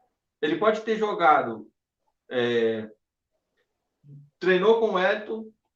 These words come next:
achou que o Wellington ainda não tá cem por cento pra, pra jogar um jogo desse tamanho,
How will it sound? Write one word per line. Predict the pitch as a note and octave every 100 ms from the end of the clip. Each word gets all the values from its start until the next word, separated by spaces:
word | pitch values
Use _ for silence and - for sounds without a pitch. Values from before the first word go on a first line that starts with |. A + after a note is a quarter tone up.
| _ _ _ _ _
achou | D3+ D3+ A3 G#3+
que | A3
o |
Wellington | G#3+ G#3 G#3
ainda | G#3 G#3+
não | G3+
tá | F#3 F#3+
cem | G3+
por | G3 -
cento | - F#3+ F#3 - - _ _ _ _ _ _ _ _ -
pra, | E3 D#3+ D3+ C3
pra | - D#3 D#3+
jogar | D3+ E3+
um | F3
jogo | E3+ E3+
desse | E3+ E3 -
tamanho, | E3 D3+ D#3+ F#3+ G#3+